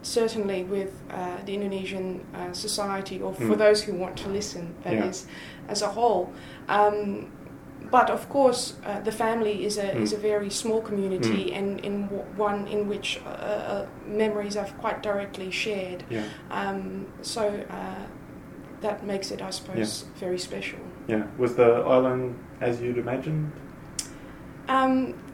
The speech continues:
Speaker 1: yes, I think so. It,
Speaker 2: Okay.
Speaker 1: it all, um, looked very familiar, the tall grasses and,
Speaker 2: Mm.
Speaker 1: uh, especially the very hot sun,
Speaker 2: Mm.
Speaker 1: um, which my father always spoke about. It was very, very hot.
Speaker 2: Mm.
Speaker 1: Um, so that all seemed very familiar, and it,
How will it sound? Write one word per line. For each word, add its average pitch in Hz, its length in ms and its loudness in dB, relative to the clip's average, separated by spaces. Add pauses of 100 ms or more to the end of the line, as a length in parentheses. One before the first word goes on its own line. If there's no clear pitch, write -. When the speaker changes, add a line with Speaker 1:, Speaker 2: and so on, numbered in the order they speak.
Speaker 1:
yes, 330 300 6
I - 80 6
think 277 240 2
so. 214 240 6
It, 190 120 6
Speaker 2:
Okay. 220 240 8
Speaker 1:
it 220 80 6
all, 226 380 6
um, 190 280 2
looked 214 180 -4
very 202 200 2
familiar, 202 440 2
the 196 100 -6
tall 214 260 2
grasses 202 800 0
and, 185 260 -4
Speaker 2:
Mm. 180 220 -4
Speaker 1:
uh, 175 40 -6
especially 208 380 -6
the 202 60 -6
very 202 280 0
hot 202 320 -4
sun, 185 520 0 (100)
Speaker 2:
Mm. 113 160 2 (180)
Speaker 1:
um, 95 500 -8 (240)
which 196 260 -8
my 190 100 -4
father 185 300 -4
always 185 180 -6
spoke 196 260 -8
about. - 260 -10
It - 60 -10
was - 140 -8
very, 190 280 -2
very - 300 -6
hot. - 420 -8 (200)
Speaker 2:
Mm. 107 280 -4
Speaker 1:
Um, 190 220 -4
so 220 220 0
that 220 200 2
all 196 260 0 (120)
seemed 196 460 0 (140)
very 190 220 -2
familiar, 196 440 -4
and 202 160 -4
it, 202 140 -6